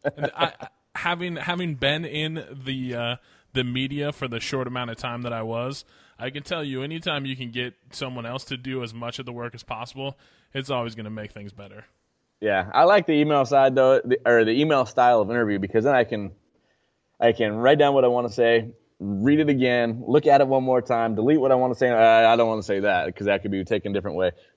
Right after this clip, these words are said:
Speaker 2: uh, and then send it off and be, "All right, I'm happy with this." <laughs>
Speaker 1: Yeah, and, and
Speaker 2: Yeah.
Speaker 1: that's, that's something you definitely wanna be careful of anyway, especially if someone's, e-, especially now where everything you ever say is saved for eternity.
Speaker 2: That's totally true.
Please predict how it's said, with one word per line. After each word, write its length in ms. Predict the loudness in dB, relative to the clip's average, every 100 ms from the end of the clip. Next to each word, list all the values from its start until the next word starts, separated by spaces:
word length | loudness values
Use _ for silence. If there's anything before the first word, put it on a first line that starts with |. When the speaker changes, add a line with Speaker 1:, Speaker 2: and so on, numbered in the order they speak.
| 0
Speaker 2:
uh, 340 | 2 2 0
and 120 | 0 4
then 380 | 6 6 2 2
send 200 | 2 4
it 80 |
off 180 | 4 4
and 80 | 2
be, 60 | 4
"All 100 | 4
right, 140 | 4
I'm 100 | 2
happy 220 | 0 -2
with 140 | -6 -8
this." 300 | -10 -12 -20
<laughs> 340 | -20 _ -16 -16 -18 -20 -18
Speaker 1:
Yeah, 240 | -16 -14 -16 _
and, 200 | -12 -12
and 380 | -12 -12 -12 -14
Speaker 2:
Yeah. 100 | -10
Speaker 1:
that's, 360 | -10 -10 -14 -16 _ _ _
that's 180 | -12 -10
something 280 | -12 -12 -14
you 100 | -14
definitely 340 | -16 -16 -16
wanna 140 | -16 -16
be 120 | -18
careful 360 | -16 -16 -14
of 140 | -16 -16
anyway, 320 | -16 -16 -18
especially 500 | -18 -18 -20 -18 -20
if 160 | -20 _ _ _ _ _
someone's, 360 | -16 -14 -14 -18
e-, 380 | -20 _ _ -18 -12
especially 460 | -12 -8 -8 -8 -8
now 220 | -6 -6
where 180 | -6 -4
everything 500 | -4 -4 -6 -8 -10
you 120 | -10 -8
ever 260 | -10 -10 -12
say 400 | -8 -8 -8 -10
is 160 | -10
saved 460 | -12 -10 -10 -10 -14
for 260 | -14 -12
eternity. 600 | -12 -12 -12 -10 -12 -14 -18 _ _ _ -4
Speaker 2:
That's 200 | -4 -2
totally 260 | -2 -2
true. 260 | -2 -4 -4